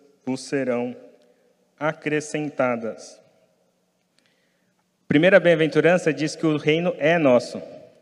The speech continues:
A quarta diz que a justiça, nós vamos buscar exercer essa que Deus pede para nós. A gente parece ter um paralelo aqui, né?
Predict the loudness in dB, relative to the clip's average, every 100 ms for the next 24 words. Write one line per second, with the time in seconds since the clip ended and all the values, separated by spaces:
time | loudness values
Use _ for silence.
0 | -8 4 6 6 4 -4 -4 -8 -10 -4
1 | 0 0 -2 -6 -10 -12 -10 -8 -4 -4
2 | -4 -18 -20 _ _ 0 4 4 4 2
3 | 0 -4 -4 2 2 2 2 0 0 -2
4 | 2 2 2 -4 -4 -2 -2 -2 2 2
5 | 2 -2 0 0 -2 -4 -16 -20 -20 _
6 | _ _ _ _ _ _ _ _ _ _
7 | _ _ _ -8 -4 -4 0 0 0 -4
8 | -4 -2 0 0 2 0 -2 -6 -8 -8